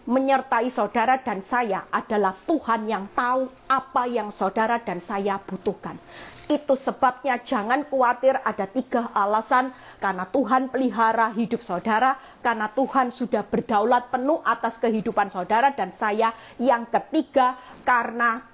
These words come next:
Tuhan tahu apa yang saudara dan saya butuhkan. Dunia ndak pernah tahu apa yang dibutuhkan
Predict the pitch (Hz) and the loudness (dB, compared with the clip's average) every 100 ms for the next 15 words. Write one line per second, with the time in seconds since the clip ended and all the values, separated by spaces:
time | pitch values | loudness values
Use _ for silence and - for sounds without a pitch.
0 | - 349 339 202 262 262 262 - 247 262 | 0 4 4 6 4 4 0 2 4 4
1 | 277 - - 233 240 240 226 233 208 220 | 2 -4 -2 0 2 2 0 -2 -2 2
2 | 214 233 240 190 185 208 208 208 202 - | 2 2 0 -6 -4 -2 0 0 -2 -4
3 | - 202 208 190 160 165 - - - - | -4 -2 -2 -4 -8 -12 -16 -18 -18 -16
4 | - - - 285 262 311 359 403 370 262 | -16 -6 2 4 4 4 4 4 2 0
5 | - 254 233 226 208 214 302 427 370 - | 0 0 0 0 2 4 4 2 0 -2
6 | 247 - 247 233 254 - 185 247 254 339 | -2 2 2 2 -2 -4 -2 0 2 2
7 | 349 277 262 | 2 0 0